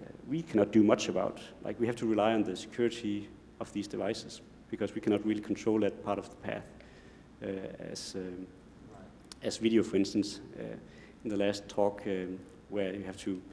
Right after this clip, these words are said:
Speaker 1: be sure that, uh, the video is, uh, secured all through the path, the video path. We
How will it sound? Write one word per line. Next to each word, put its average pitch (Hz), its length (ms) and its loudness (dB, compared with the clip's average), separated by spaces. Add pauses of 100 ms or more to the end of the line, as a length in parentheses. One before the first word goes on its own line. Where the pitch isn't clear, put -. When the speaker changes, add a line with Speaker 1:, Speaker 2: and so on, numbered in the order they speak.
(300)
Speaker 1:
be 107 80 -4
sure 107 280 4
that, 98 300 0
uh, 92 240 -2 (300)
the 101 60 -10
video 113 280 6
is, 107 240 -2
uh, 98 240 0
secured 104 380 -2
all 107 380 2 (180)
through 107 220 0
the 101 80 -6
path, 104 420 -4 (400)
the 101 60 -6
video 107 160 0
path. 117 280 -2 (500)
We 117 100 0